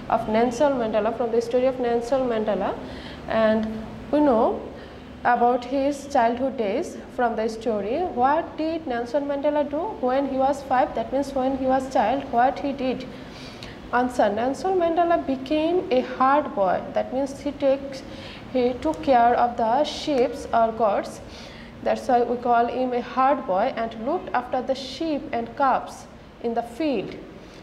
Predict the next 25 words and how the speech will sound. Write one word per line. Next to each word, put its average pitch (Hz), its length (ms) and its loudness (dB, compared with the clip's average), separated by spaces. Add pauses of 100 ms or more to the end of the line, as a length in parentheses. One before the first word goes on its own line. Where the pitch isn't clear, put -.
(120)
He 349 100 0
loved 254 580 2
caring 220 440 2
for 220 200 0
them. 196 400 -4
This 254 320 -8
was 240 340 2
his 262 200 -10
childhood 233 560 0
days 226 400 -6
when 220 320 -4
he 233 100 -2 (100)
took 302 200 0 (560)
care 226 320 4
of 226 420 -4
the 226 340 2 (300)
sheep 302 480 0 (320)
and 214 420 2 (520)
calves 247 480 2 (400)
in 254 100 -2
the 240 80 2
field, 240 480 -2
and 214 460 0
he 285 240 -2
loved 262 260 2